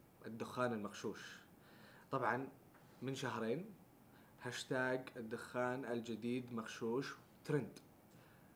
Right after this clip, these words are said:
وكل يوم قاعد يتحدث، يعني الدخان الجديد مغشوش واحد،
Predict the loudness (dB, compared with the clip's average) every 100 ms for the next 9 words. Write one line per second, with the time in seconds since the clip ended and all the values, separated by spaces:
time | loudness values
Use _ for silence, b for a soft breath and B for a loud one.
0 | B B -20 -12 -8 6 8 10 10 10
1 | 6 6 4 4 2 2 -4 -6 -18 B
2 | B -4 0 0 -2 -4 -2 2 2 2
3 | -2 -6 -8 -4 -2 -2 0 0 0 -2
4 | 0 2 2 2 4 4 4